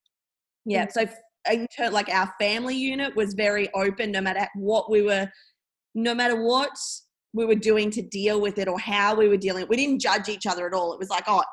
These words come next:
Speaker 1: each to their own. We're all gonna do this differently, whatever works." But then I found, like, um, yeah, probably friends actually usually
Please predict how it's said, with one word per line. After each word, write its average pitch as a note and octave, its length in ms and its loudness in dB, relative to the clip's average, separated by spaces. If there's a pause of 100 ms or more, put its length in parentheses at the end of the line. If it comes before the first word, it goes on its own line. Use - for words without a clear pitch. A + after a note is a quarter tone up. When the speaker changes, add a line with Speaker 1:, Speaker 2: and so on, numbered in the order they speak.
(120)
Speaker 1:
each A#3+ 240 -2
to A#3+ 80 -6
their G#3+ 140 -2
own. G3+ 300 -2
We're G3 140 -2
all A3+ 100 4
gonna A3 180 -2
do G#3 180 0
this G3 140 -4
differently, F#3+ 480 -2
whatever G3 340 2
works." F#3+ 600 -2 (520)
But A#3+ 120 2
then A3+ 120 2
I G#3 120 4
found, G3+ 640 0
like, F#3+ 300 2 (120)
um, F3+ 500 -2 (1400)
yeah, G3+ 400 0 (640)
probably A3+ 280 0
friends A3 880 -4
actually G3 560 0 (140)
usually G3+ 400 -4